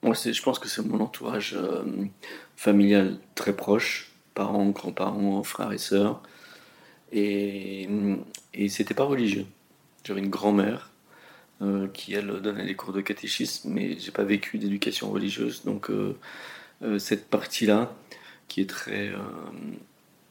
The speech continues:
euh, proche probablement plutôt du côté, euh, paternel, et qui est, euh, très factuelle,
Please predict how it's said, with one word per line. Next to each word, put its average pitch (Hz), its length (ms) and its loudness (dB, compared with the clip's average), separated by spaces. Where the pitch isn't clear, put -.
euh, - 140 -6
proche 107 240 6
probablement 104 480 6
plutôt 107 480 0
du 104 160 -6
côté, 104 400 -2
euh, 101 160 4
paternel, 104 720 4
et 117 180 6
qui 104 320 2
est, 107 140 4
euh, 92 400 4
très - 440 4
factuelle, 107 840 4